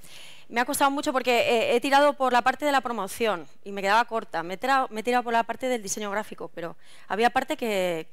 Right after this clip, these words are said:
mm, que no encajaba. Entonces, con el tiempo he ido encontrando esa parte que,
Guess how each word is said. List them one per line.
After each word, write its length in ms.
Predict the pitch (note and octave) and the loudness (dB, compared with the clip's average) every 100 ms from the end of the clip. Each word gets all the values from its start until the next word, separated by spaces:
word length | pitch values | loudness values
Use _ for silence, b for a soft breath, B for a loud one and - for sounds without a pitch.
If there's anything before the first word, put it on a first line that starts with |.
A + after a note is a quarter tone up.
| - | -14
mm, 360 | F#3+ F3+ E3+ D#3+ - b b - - | -12 -10 -10 -10 -14 b b -16 -12
que 100 | - | -4
no 60 | G#3 | -2
encajaba. 480 | A3+ A3+ G#3+ E3+ - B B B - | 0 2 4 2 0 B B B -4
Entonces, 220 | B3+ C4 | -2 0
con 160 | C4 | 0
el 140 | B3+ A#3 | -2 -2
tiempo 500 | D#4 D#4+ C#4+ C#4+ G4+ - | -2 -2 0 -2 -2 -4
he 80 | |
ido 140 | A#3+ B3+ | -2 -2
encontrando 560 | B3 B3+ C4+ C4+ C4 | -2 -2 0 0 -2
esa 200 | C4+ B3+ | -2 -2
parte 460 | A3+ C4 C4 B3+ C4+ b b b b - | 0 0 0 -4 -6 b b b b -2
que, 480 | A#3 G#3+ G#3 G3 | 2 4 2 0